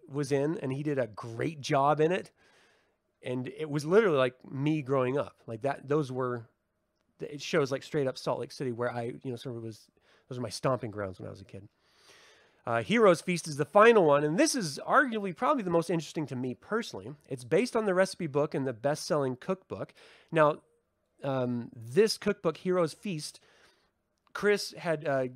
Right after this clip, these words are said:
donated it to me so I could just see what it has, 'cause it had a different Odic spiced potatoes. And it has a handful of Dragonlance specific recipes that I have finished creating.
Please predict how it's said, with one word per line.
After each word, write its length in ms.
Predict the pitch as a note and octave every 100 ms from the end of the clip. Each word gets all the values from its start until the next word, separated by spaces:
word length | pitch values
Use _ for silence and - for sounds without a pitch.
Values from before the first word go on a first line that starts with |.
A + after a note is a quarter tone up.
| - _ - -
donated 400 | F3+ G3+ F3+ D3
it 180 | C#3+
to 200 | - G3
me 160 | G3+ D#3
so 180 | D3+ D#3
I 100 | C#3
could 340 | D#3 C3+ B2
just 220 | C3 D#3
see 140 | - E3
what 160 | D3
it 100 | C3+
has, 240 | C#3+ D#3 D3+
'cause 140 | D#3
it 80 | C3+
had 120 | C#3
a 60 | C3+
different 360 | C#3 - C3
Odic 260 | - D3 C3
spiced 260 | - C#3+ -
potatoes. 380 | C3+ D#3+ D3
And 100 | C#3
it 80 | D#3
has 260 | D3+ C#4+ B3+
a 80 | G3
handful 520 | A3+ C#4 - G3+ F3+
of 100 | C3
Dragonlance 480 | C#3 D#3+ F#3 E3+ D3+
specific 720 | - B2 - F3 D#3 D3 - -
recipes 600 | D3+ G#3+ - - A2+ - - - _
that 80 | C#3+
I 120 | F3
have 120 | F#3
finished 460 | - - A#3+ G3 -
creating. 500 | - D#3 E3 C#3+ E2+